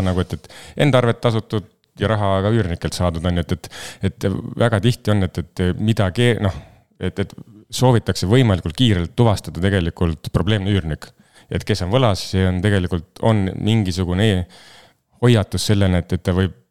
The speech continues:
veel, kas see on võib-olla üksikud juhtumid, on tavapäraselt okei, on ju, nagu, et, et noh, ikka juhtub, olid reisil, mida iganes. Aga et, et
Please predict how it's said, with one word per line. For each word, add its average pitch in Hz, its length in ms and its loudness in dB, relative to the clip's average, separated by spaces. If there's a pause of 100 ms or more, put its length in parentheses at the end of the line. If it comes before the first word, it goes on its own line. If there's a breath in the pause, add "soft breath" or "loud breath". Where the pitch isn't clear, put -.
(140)
veel, 117 220 2 (340 loud breath)
kas 98 160 -2
see 90 80 -2
on 90 80 0
võib-olla 92 240 2
üksikud 107 320 -2
juhtumid, 98 480 0 (160)
on 85 160 2
tavapäraselt 87 720 -2
okei, 139 360 -2
on 101 120 0
ju, 95 80 0
nagu, 92 300 0
et, - 180 -14
et - 80 -8
noh, 85 240 -4
ikka 98 160 -2
juhtub, - 320 -6 (520)
olid 90 200 -2
reisil, 98 320 -2 (1000)
mida 90 300 0
iganes. 82 300 -2 (420 loud breath)
Aga 90 140 2
et, - 120 -14
et 87 120 -6